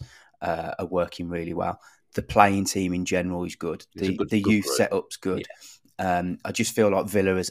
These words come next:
Speaker 1: as a football club, you know, have got a lot of things going for them at the moment. They've got it, they've got it all, you know, set up now, and it's just, it's just adding, you know, little bits to the edges to, to make them even better. Um,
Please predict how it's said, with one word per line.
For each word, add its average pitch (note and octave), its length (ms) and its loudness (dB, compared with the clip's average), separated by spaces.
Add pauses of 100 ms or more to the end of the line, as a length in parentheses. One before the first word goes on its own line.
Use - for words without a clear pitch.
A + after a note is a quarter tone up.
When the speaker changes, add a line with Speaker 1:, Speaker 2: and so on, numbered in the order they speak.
Speaker 1:
as G2+ 160 0
a F#2+ 60 -6
football - 560 -4
club, - 300 -8 (540)
you G2+ 100 -8
know, E2+ 100 -6
have E2+ 160 -10
got G2 160 -4
a F2+ 40 -4
lot F#2 320 0
of - 80 -8
things F2 460 -8 (160)
going F2 320 -2
for F2 220 -6
them E2 100 -8
at - 80 -10
the F#2+ 60 -12
moment. E2 280 -12
They've F2+ 120 -10
got - 160 0
it, - 120 -8 (300)
they've G2 120 -10
got G2 160 -2
it F2+ 100 -4
all, F2 220 -4 (240)
you G2 100 -6
know, - 100 -6 (200)
set - 340 -4
up - 140 -6
now, F2+ 220 -4
and F2+ 120 -6
it's - 100 -16
just, - 220 -10 (360)
it's - 140 -10
just - 160 -4
adding, F#2+ 420 -2
you F2+ 80 -8
know, E2 100 -8
little - 280 -6
bits - 320 -10 (220)
to G2 120 -4
the F2+ 120 -2
edges F2 380 -6
to, - 140 -6
to - 200 -8
make F2 200 -4
them F2 120 -6
even E2+ 240 -8
better. - 400 -8 (580)
Um, F#2+ 520 2